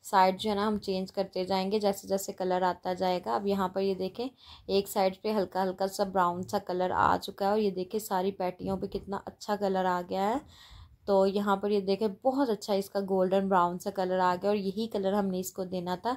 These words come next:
क्योंकि इससे डार्क कलर करेंगे ना तो वो हमारा जो कलर है ना वो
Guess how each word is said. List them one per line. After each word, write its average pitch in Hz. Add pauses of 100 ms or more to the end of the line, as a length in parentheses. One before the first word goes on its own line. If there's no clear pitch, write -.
(400)
क्योंकि 214
इससे 226
डार्क 190
कलर 202
करेंगे 190
ना 214
तो 214
वो 196
हमारा 190
जो 196
कलर 185
है 190
ना 214
वो 196